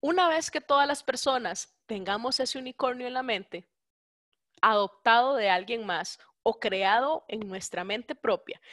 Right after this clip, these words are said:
si yo les digo, plasmen el unicornio en un dibujo,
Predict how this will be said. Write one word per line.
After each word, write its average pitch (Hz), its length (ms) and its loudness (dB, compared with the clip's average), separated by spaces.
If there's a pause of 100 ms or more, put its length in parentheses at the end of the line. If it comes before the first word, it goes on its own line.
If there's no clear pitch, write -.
(160)
si 285 200 -2
yo 302 140 8
les 320 220 4
digo, 202 440 -4 (220)
plasmen 370 720 4
el 254 140 0
unicornio 202 720 -4 (1400)
en 208 180 -6
un 202 160 -6
dibujo, 196 580 -10